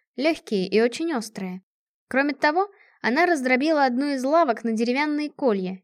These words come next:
и тоже пустила их защитным кольцом вокруг себя. Этого должно быть достаточно.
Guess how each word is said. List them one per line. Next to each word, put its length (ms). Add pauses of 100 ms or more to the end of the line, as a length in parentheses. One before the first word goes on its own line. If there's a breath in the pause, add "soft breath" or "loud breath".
и 100
тоже 260
пустила 440
их 160
защитным 480
кольцом 440
вокруг 340
себя. 320 (680)
Этого 380
должно 420
быть 180
достаточно. 760